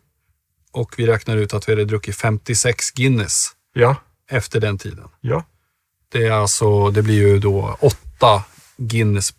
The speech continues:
Speaker 1: åtta pints per dag
Speaker 2: Just det.
Speaker 1: i snitt.
Speaker 2: Ja.
Speaker 1: Och vi åt ostron och vi gjorde. Vi,
Speaker 2: Ja.
Speaker 1: det var egentligen det enda vi drack.
Speaker 2: Ja.
Speaker 1: Eh, så det kan jag ju säga då att det är väldigt lättdrucket.
Speaker 2: Ja.
Speaker 1: Och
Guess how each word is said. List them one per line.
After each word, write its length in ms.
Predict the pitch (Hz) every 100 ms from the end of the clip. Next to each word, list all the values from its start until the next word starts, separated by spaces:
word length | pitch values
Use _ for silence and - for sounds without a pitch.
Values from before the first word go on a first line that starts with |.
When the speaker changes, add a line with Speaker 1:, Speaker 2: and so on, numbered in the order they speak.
| -
Speaker 1:
åtta 300 | - 123 -
pints 420 | 104 - 110 104 -
per 180 | 113
dag 320 | 113 131 85 -
Speaker 2:
Just 280 | 135 135 -
det. 60 | 117
Speaker 1:
i 100 | 113
snitt. 540 | - 131 - _ -
Speaker 2:
Ja. 220 | - 120 135 - _
Speaker 1:
Och 160 | - 117
vi 80 | 113
åt 200 | 104 120
ostron 560 | 107 - 113 104 101
och 100 | 98
vi 100 | 101
gjorde. 240 | 98 87 -
Vi, 120 | 113 123
Speaker 2:
Ja. 280 | 117 117 135
Speaker 1:
det 80 | 135
var 80 |
egentligen 300 | 143 123 123
det 80 | 117
enda 460 | 120 110 110 117 110
vi 120 | 120
drack. 460 | 131 135 - - -
Speaker 2:
Ja. 280 | 143 120 151 - _ _ _ - _ _ -
Speaker 1:
Eh, 460 | 117 117 117 120
så 160 | 110 143
det 140 | 165
kan 180 | 170 190
jag 80 | 180
ju 100 | 160
säga 240 | 147 113
då 100 | 107
att 100 | 104
det 80 | 117
är 60 | 123
väldigt 280 | 139 156
lättdrucket. 720 | 156 135 - 156 - 98 - -
Speaker 2:
Ja. 160 | 113 101 - _ _ _ _ _ 123
Speaker 1:
Och 360 | 120 120 120